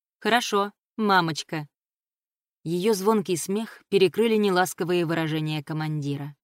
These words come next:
«Она идет одна?» — удивленно спросил Рита Стенге, едва Хел скрылась из вида. «Естественно, одна», — недовольно пояснил Дэйв.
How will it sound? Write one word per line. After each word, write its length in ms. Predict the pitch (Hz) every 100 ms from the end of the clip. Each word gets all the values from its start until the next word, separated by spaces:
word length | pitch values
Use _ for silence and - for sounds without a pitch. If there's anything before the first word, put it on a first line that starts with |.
| _ _ _ _ _ _ _ _ _ _ _ _
«Она 340 | 156 156 175
идет 240 | 185 190 190
одна?» — 400 | 170 156 185 233 _ _ _ _ _ -
удивленно 500 | 170 175 190 196 190
спросил 460 | - 180 - 190
Рита 260 | 180 160 160
Стенге, 560 | - 196 202 156 135 -
едва 340 | 170 165 196
Хел 280 | 190 202 175
скрылась 460 | - 185 170 156
из 120 | 170 147
вида. 400 | 143 139 143 143 _ _ _ _ _ _ _ _ -
«Естественно, 760 | - - 277 254 247 247 247
одна», — 400 | 240 185 180 139 - _ _ -
недовольно 560 | 180 175 170 160 156
пояснил 420 | 156 170 - 185
Дэйв. 380 | 165 160 139 -